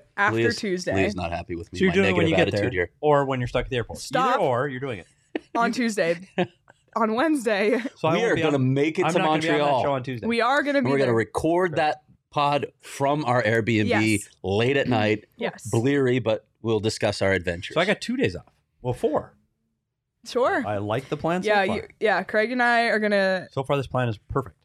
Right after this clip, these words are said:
Speaker 1: go around
Speaker 3: Okay.
Speaker 1: Montreal on Wednesday. We'll have a show. Times to be determined. We'll let you know on our Twitter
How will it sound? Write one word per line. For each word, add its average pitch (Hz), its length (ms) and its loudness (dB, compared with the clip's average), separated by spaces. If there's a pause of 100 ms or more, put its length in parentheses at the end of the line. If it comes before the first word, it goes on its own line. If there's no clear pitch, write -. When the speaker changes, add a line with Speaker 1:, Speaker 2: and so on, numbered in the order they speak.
Speaker 1:
go 202 160 0
around 208 240 2
Speaker 3:
Okay. 208 60 0
Speaker 1:
Montreal 208 420 2
on 196 140 0
Wednesday. 185 440 0
We'll 180 140 0
have 180 160 2
a 180 80 0
show. 185 400 2 (100)
Times 240 520 0
to 220 140 -4
be 220 100 0
determined. 190 440 2
We'll 175 160 2
let 175 220 2
you 190 80 -4
know 175 180 0
on 165 220 0
our 170 100 -2
Twitter 165 440 0